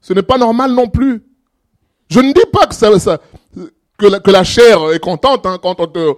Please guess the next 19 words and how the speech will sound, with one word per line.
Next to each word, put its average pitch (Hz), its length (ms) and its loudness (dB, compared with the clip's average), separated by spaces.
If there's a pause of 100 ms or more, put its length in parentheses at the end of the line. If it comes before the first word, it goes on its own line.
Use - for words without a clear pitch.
(140)
on 151 120 -2
te 156 100 -4
critique. - 260 -16
Ah 170 80 -6
non, 381 300 2
c'est 156 180 -2
pas 285 140 -10
ça 294 100 -6
que 196 80 -6
je 190 60 -4
dis. 170 260 -12 (560)
Mais 233 280 4
un 285 80 0
chrétien 254 480 -4
qui 240 100 -6
ne 214 100 -4
supporte 220 520 -2
pas 185 200 0
ça, 156 380 -10